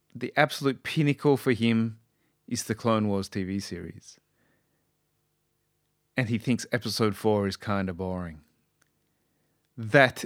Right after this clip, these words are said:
is insanity <laughs> to me. Like, to me, like, the Clone Wars T V series is like, it's like army rations.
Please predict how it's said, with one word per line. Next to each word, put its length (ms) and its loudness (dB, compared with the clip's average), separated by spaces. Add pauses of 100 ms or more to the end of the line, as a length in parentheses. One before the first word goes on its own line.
is 360 2 (340)
insanity 840 2
<laughs> 0 -
to 240 0
me. 340 4 (360)
Like, 280 4 (1080)
to 120 2
me, 240 8
like, 180 8
the 80 8
Clone 360 6
Wars 240 6
T 180 6
V 200 8
series 520 4
is 520 0 (1900)
like, 680 2 (3500)
it's 140 -2
like 200 6
army 380 6
rations. 720 0